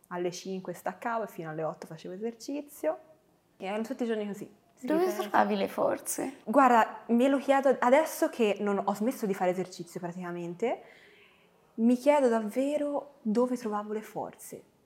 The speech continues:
Speaker 1: Era assurdo, cioè, io alcune volte dico, "Cavolo, Alexia, adesso non fai veramente niente." Penso a prima e dico, "Ma come facevo tutte quelle", cioè, non lo so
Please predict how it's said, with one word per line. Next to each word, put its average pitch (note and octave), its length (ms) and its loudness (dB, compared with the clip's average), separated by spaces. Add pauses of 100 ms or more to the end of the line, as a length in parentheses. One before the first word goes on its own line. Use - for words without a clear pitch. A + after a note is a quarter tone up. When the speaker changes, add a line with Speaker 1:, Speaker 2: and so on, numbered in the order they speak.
Speaker 1:
Era A3+ 340 -8
assurdo, F#3+ 680 -8
cioè, G3 200 -8
io A#3+ 260 -4 (220)
alcune G3+ 260 2
volte C#4 200 2
dico, E3+ 200 -2
"Cavolo, E3+ 220 -2
Alexia, F3 360 -2
adesso F3 260 0
non G3+ 80 -2
fai F3 160 -8
veramente D#3+ 400 -4
niente." F#3+ 640 -2
Penso B3 320 0
a B3 60 0
prima C#4+ 320 2
e B3 80 4
dico, A3 120 -2
"Ma A3+ 100 -8 (260)
come D4+ 180 -4
facevo B3 720 2
tutte - 240 0
quelle", A3 640 2
cioè, A#3+ 280 -10
non C4 180 -6
lo F4+ 60 -2
so - 380 -2